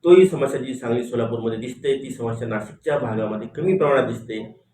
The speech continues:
परंतु हा करपा पण दिसतोय, डावणी पण दिसते आणि काही ठिकाणी फळमाशीचा प्रादुर्भाव खूप मोठ्या प्रमाणामध्ये वाढला आहे, तर त्या ठिकाणी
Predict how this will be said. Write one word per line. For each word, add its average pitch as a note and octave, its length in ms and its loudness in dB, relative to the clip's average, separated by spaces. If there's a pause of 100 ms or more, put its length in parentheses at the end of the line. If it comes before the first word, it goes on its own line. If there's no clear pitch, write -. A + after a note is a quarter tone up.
(200)
परंतु B2+ 260 -4
हा - 140 -6
करपा D#3 420 0
पण D#3+ 180 4
दिसतोय, C3+ 380 0
डावणी B2 360 0
पण C#3+ 220 -2
दिसते B2+ 560 -4 (480)
आणि B2 220 -8
काही E3 140 6
ठिकाणी D#3 560 2 (720)
फळमाशीचा G3 460 8
प्रादुर्भाव C#3 440 2
खूप F#3 280 4
मोठ्या C#3 220 0
प्रमाणामध्ये A#2 540 4
वाढला A2 340 2
आहे, A2 220 0
तर A#2 40 -4
त्या A#2+ 180 -4
ठिकाणी A#2 560 -2